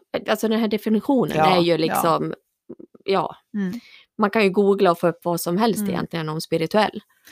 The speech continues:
Speaker 2: Men jag tyckte det stod lite grann fint så här att,
Speaker 1: Ja, absolut.
Speaker 2: som att leva, som att leva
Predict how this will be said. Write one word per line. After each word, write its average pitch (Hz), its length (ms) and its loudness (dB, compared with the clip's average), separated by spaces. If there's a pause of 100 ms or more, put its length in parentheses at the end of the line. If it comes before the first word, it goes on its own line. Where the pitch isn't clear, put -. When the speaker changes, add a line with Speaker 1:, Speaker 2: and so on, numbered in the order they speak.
(200)
Speaker 2:
Men 269 100 6
jag 277 120 2
tyckte 330 180 -4
det 302 100 0
stod 359 300 -2
lite 349 240 -4
grann 269 260 4
fint 277 340 0
så 214 80 -4
här 202 160 0
att, 185 100 2
Speaker 1:
Ja, 349 280 8
absolut. 349 260 0
Speaker 2:
som 233 120 6
att 233 160 2
leva, 240 460 4 (440)
som 311 180 -4
att 294 120 0
leva 349 200 -2